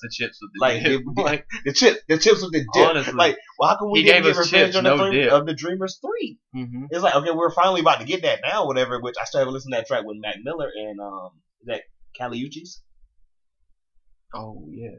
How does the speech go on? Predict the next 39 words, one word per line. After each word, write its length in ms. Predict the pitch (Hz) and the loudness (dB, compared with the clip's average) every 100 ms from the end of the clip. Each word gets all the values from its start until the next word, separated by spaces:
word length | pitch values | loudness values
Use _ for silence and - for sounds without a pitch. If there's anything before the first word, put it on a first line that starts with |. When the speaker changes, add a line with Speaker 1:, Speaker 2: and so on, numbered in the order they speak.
| _ - | _ -2
Speaker 2:
I 100 | 160 | -2
haven't 160 | 156 | 0
listened 160 | 165 185 | -6 -6
to 40 | 143 | -4
that 100 | 110 | -4
Speaker 1:
Me 60 | |
Speaker 2:
yet, 60 | 120 | -2
Speaker 1:
neither, 100 | 110 | -4
Speaker 2:
but 80 | 107 | -4
I, 60 | |
Speaker 1:
me 60 | 113 | -6
neither, 160 | 110 110 | -8 -12
me 100 | 104 | -14
neither. 120 | 104 | -4
Speaker 2:
I, 180 | 127 131 | -2 0
I 40 | |
saw 320 | 131 180 175 135 | -2 2 2 0
m-, 120 | 123 - | -6 -6
they, 220 | 123 113 | -6 -6
they, 200 | 123 123 | -6 -6
um, 200 | - 120 | -4 -8
somebody 240 | 113 156 135 | -6 -4 -4
had 120 | 120 | -4
some 160 | 110 101 | -6 -8
Mac 260 | 170 151 | -8 -8
vocals, 340 | 110 101 - - | -12 -12 -18 -18
which 160 | 104 123 | -12 -10
I'm 100 | 110 | -10
just 160 | - | -12
like, 120 | - | -12
okay, 200 | 98 98 - 78 | -12 -12 -14 -12
uh, 40 | 95 | -12
at 60 | |
the 60 | 95 | -10
time, 220 | - 156 | -4 -2
too, 60 | 135 | 0
I 60 | 117 | 0
was 100 | 107 | 0
like, 140 | 95 | -6